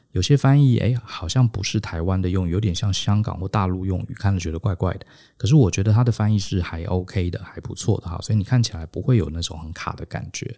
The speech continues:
那当然，它也就是接触这个《经济学人》啊，最直接、最有效的方式。因为你去订英文杂志，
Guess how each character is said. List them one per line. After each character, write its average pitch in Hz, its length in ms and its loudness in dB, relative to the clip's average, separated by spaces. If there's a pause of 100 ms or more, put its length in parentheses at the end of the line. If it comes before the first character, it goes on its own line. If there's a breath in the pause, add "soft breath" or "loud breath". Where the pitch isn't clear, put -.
(400 soft breath)
那 101 340 4 (100)
当 120 160 4
然， 90 220 4
它 110 160 -2
也 92 100 2
就 95 140 -2
是 92 140 -6
接 110 240 4
触 113 200 4
这 95 120 0
个 87 180 -2
《经 104 160 2
济 110 100 4
学 87 160 -2
人》 82 160 -2
啊， 90 140 -8
最 170 140 6
直 101 200 0
接、 127 160 2
最 139 140 4
有 117 80 2
效 101 160 0
的 90 80 0
方 92 180 -2
式。 - 240 -2 (300 soft breath)
因 135 100 4
为 135 40 8
你 127 100 4
去 - 160 -2
订 120 300 2
英 120 200 4
文 95 220 4
杂 80 240 -4
志， 98 340 -2